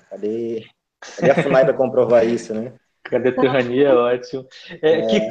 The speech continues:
Speaker 2: que curso que você tá fazendo aí?
Speaker 1: Não, eu,
Speaker 2: Você tá
Speaker 1: agora eu tô,
Speaker 2: estudando?
Speaker 1: eu tô só, como se diz, eu tô vivendo. Eu
Speaker 2: Ah, entendi.
Speaker 1: <laughs> eu vim dois anos pra cá, ah, ah,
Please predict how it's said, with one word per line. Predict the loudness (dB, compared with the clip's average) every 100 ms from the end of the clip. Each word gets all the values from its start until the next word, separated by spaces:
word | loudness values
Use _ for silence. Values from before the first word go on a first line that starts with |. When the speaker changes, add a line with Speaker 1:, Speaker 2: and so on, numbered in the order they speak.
| -10 -4
Speaker 2:
que | -4
curso | -2 -2 -2
que | -4
você | -6 -4
tá | -2
fazendo | 0 -2 -2
aí? | -2 -2 -4 -6 -10 _ _ _ _ _ _ _ _ _
Speaker 1:
Não, | 2 2
eu, | 2
Speaker 2:
Você | 4
tá | 4
Speaker 1:
agora | 6 4 6
eu | 4
tô, | 2
Speaker 2:
estudando? | 0 _
Speaker 1:
eu | -10 -6
tô | -4 -4
só, | 0 2 4 4 4 2 -2 -12 _ _ _ _ _
como | -8 -6
se | -2
diz, | -2
eu | -2 0
tô | 0
vivendo. | 2 2 2 2 -2 -6 _ _ -20 _ _ _ -16
Eu | -4
Speaker 2:
Ah, | 2 4 4
entendi. | 0 -2 -4 -10 -6
Speaker 1:
<laughs> | 0
eu | 2
vim | 2 4
dois | 4 2 0 -10
anos | -6 -6
pra | 0 -2
cá, | 2 2 2 0 -16 -20 _ _
ah, | 0 4 6 4 2 -2 -10
ah, | -2 2 2 4 2 2 -2